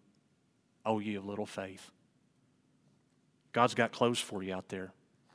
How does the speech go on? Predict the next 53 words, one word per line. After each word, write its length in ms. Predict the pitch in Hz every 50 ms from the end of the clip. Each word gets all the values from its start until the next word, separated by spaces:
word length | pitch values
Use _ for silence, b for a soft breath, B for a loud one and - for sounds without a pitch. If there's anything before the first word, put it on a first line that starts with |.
| b b b b b b b b b _
He's 160 | - 120 110
got 180 | - 120 110 -
food 240 | - 120 120 127 117
for 140 | - -
you 180 | 101 98 101 98
out 200 | 95 95 92 -
there. 240 | - 95 92 95 - - _ _ _ _ _ _ _ _ b b b b b b b b b b b b _
He's, 180 | - 123 127 123
he's 200 | 113 123 123 113
gonna 180 | 123 120 110
take 240 | - - 120 113 113
care, 140 | - 127 139
and 120 | - 110
then 100 | 110 107
we're 120 | 107 120 151
gonna 120 | 151 120 107
get 160 | 110 110 -
to 100 | - 107
another 300 | 107 110 127 156 143 113
th-, 120 | - - - _ - _ -
something 340 | - - 123 113 - 107
here 140 | 95 117 117
in 80 | 113 107
just 240 | 107 110 - - -
a 20 |
minute, 340 | 107 113 131 135 127 113 - B B B B B B B B B -
that 160 | 110 107 104
he's 180 | 120 143 139 -
not 180 | 131 120 113
just 300 | - 120 117 - - -
wanting 400 | 113 117 123 127 - 113 110 107
you, 240 | 113 117 117 117 113 - B B B B B B _
the 100 | 131 120
reason 300 | 117 139 165 160 139 135
he 160 | 123 143 156
doesn't 260 | 143 139 131 120 139
want 240 | 135 135 135 127 -
you 80 | 147 131
to 80 | 110
worry 300 | 101 101 113 131 139 151
about 240 | 147 135 139 139 -
these 320 | - 143 143 143 127 - -
is 80 | 110
because 360 | - 120 110 - 120 113 110
these 240 | 110 127 170 196 -
are 60 | 120
things 240 | 107 - 117 117 117
that 120 | 117 117 107
he's 180 | 127 139 -
promised 400 | - - 151 160 170 139 113 -
for, 100 | - -
for 160 | - - 117
you. 240 | 101 101 107 101 104